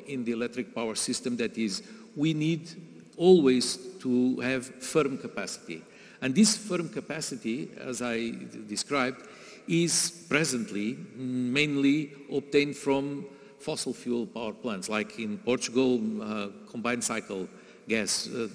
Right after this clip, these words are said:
turbines. Um, and, uh, what I, what I would like to,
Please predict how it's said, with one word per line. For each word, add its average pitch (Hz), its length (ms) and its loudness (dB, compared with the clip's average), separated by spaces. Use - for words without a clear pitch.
turbines. 101 680 -2
Um, 101 540 -4
and, 135 260 0
uh, 143 100 6
what 151 200 4
I, 175 180 4
what 143 220 0
I 143 300 2
would 120 160 -2
like 156 240 0
to, 107 280 0